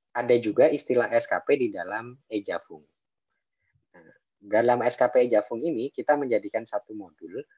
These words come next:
agar bisa digunakan untuk si Jafung dan juga admin satker. Nah, kapan digunakan modul S K P ini? Yaitu ketika pada saat awal tahun. Kemudian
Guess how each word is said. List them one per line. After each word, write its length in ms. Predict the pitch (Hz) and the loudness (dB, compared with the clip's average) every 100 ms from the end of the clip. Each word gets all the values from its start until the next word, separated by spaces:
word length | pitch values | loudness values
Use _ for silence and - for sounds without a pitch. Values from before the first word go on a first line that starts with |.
| _ _ _ 110 | _ _ _ -12
agar 280 | 101 123 135 | 2 2 2
bisa 240 | 110 131 | 0 -2
digunakan 520 | 117 101 87 - 131 117 | -4 -8 -14 -2 0 0
untuk 280 | 104 143 | -2 -4
si 160 | - 107 | -2 -6
Jafung 320 | 85 - 131 | -6 -6 -6
dan 160 | 110 95 | -6 -6
juga 280 | 92 104 101 | 0 2 2
admin 200 | 104 104 | -4 0
satker. 360 | 120 - - - _ _ _ - _ _ _ _ _ _ | 2 4 0 0 _ _ _ -20 _ _ _ _ _ _
Nah, 80 | - _ | -20 _
kapan 480 | 113 - 190 180 175 | -6 0 2 2 0
digunakan 580 | 147 123 113 - 151 165 _ _ _ - | 2 2 2 0 -2 -6 _ _ _ -6
modul 320 | 127 120 120 | -2 2 2
S 160 | 120 - | 2 2
K 80 | 123 | 0
P 100 | - | 0
ini? 200 | 98 85 170 _ | -4 -4 -12 _
Yaitu 240 | - 107 160 | -12 -2 0
ketika 400 | 156 - 139 123 | 0 0 0 0
pada 240 | 127 117 | 2 0
saat 160 | 117 123 110 | 2 0 0
awal 240 | 113 110 | 2 0
tahun. 320 | 98 98 82 _ _ _ _ _ _ _ _ _ _ _ _ _ _ - | 0 -6 -8 _ _ _ _ _ _ _ _ _ _ _ _ _ _ -10
Kemudian 640 | 113 120 113 135 151 | -2 0 4 2 0